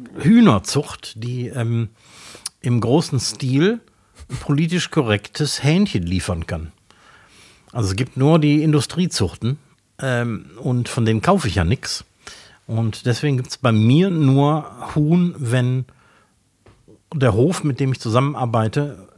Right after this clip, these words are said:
ähm, auf dem ich auch in Teilzeit lebe, ähm,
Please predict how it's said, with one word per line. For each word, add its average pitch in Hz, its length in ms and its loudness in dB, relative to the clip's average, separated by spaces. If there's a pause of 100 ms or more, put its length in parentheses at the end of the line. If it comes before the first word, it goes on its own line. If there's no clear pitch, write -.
ähm, 117 460 -4 (240)
auf - 160 -16
dem 110 180 -2
ich 113 160 -4
auch 123 140 -4
in 123 120 -2
Teilzeit 113 480 0
lebe, 113 460 0 (600)
ähm, 120 420 0